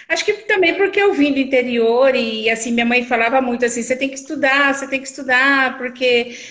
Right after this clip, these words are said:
você tem que ter uma profissão." E ela ficava cobrando, cobrando, né? E, e eu, ah, coloquei aquilo na minha cabeça e eu realmente investi n-, nos estudos, né?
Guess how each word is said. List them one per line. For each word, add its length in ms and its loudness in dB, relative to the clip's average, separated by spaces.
você 200 -2
tem 160 -2
que 80 -14
ter 80 0
uma 100 -2
profissão." 1160 -2
E 160 -2
ela 180 2
ficava 300 2
cobrando, 680 2
cobrando, 760 0
né? 440 -2
E, 680 2
e 40 2
eu, 140 4
ah, 280 2
coloquei 380 2
aquilo 240 0
na 140 -2
minha 160 -2
cabeça 600 0
e 180 0
eu 240 4
realmente 540 2
investi 960 -2
n-, 240 -10
nos 220 -8
estudos, 560 -10
né? 320 -6